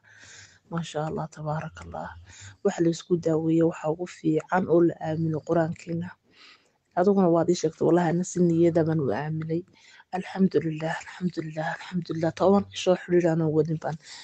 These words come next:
isbeddel weyn ku arkay, maasha Allah, tabaarakallah. Marka, walaalo, aad baad u mahadsan tahay, aad baad u mahadsan tahay. Maasha Allah, tabaarakallah. Farxad bay ii tahay, wallaahi, anigoo, maxay toolay, maalintiina si aad u murugaysnaa, maantana,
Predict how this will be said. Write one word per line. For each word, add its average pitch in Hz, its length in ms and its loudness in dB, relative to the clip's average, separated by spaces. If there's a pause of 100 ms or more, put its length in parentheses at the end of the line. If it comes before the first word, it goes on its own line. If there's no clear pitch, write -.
(140)
isbeddel - 420 4
weyn 160 200 2
ku 151 100 -6
arkay, - 300 -6
maasha 151 340 -2
Allah, 151 200 -2
tabaarakallah. 165 680 -6 (540)
Marka, 175 380 0
walaalo, 151 380 4
aad 151 140 0
baad 156 180 0
u 156 60 -4
mahadsan 160 480 -4
tahay, 160 320 -4
aad 165 180 -2
baad 151 180 -2
u 160 40 -2
mahadsan 160 500 -4
tahay. 170 260 0 (760)
Maasha 160 380 -4
Allah, 160 200 0
tabaarakallah. 160 680 -2
Farxad 165 380 -4
bay 170 140 6
ii 175 100 6
tahay, 156 220 0
wallaahi, 156 320 2
anigoo, 165 380 2 (760)
maxay 180 300 0
toolay, 165 400 4 (120)
maalintiina 175 680 4
si 190 260 4
aad 170 160 6
u 190 140 6
murugaysnaa, 165 540 2
maantana, 165 520 -2